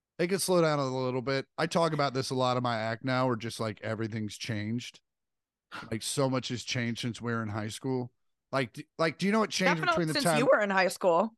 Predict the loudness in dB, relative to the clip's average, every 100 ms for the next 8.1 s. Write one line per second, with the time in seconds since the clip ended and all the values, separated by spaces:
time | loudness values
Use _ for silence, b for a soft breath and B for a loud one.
0 | _ _ 0 0 0 2 0 2 2 0
1 | 0 0 0 0 -2 -6 -8 -4 -2 -2
2 | -2 -2 2 2 2 0 -4 -4 -2 0
3 | 0 -2 -4 -4 -4 -2 -4 -6 -2 -2
4 | -4 -6 -4 -2 -2 -2 -4 -6 -6 -6
5 | -4 -4 -6 -10 -8 -8 -10 _ _ -12
6 | -8 -4 -2 0 0 0 0 -4 -6 -6
7 | -6 -2 -2 0 -4 -6 -10 -12 -14 -14
8 | -16